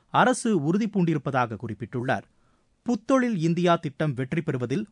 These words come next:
முதலீட்டாளர்கள், தொழில் கல்வி நிலையங்கள் ஆகியவற்றின் பங்களிப்பை அவர் பாராட்டியுள்ளார். மத்திய அரசின் சீர்திருத்த நடவடிக்கைகள் மூலம்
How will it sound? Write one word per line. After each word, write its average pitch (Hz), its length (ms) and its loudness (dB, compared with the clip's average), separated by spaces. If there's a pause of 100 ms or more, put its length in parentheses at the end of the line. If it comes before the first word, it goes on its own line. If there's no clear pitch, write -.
(120)
முதலீட்டாளர்கள், 151 880 0 (420)
தொழில் 240 340 4
கல்வி 180 340 2
நிலையங்கள் 156 520 2
ஆகியவற்றின் 143 680 -2
பங்களிப்பை 143 480 -2 (340)
அவர் 151 300 2
பாராட்டியுள்ளார். 113 760 -2 (1040)
மத்திய 214 400 2
அரசின் 196 360 2
சீர்திருத்த 202 640 0
நடவடிக்கைகள் 151 680 0
மூலம் 120 340 -2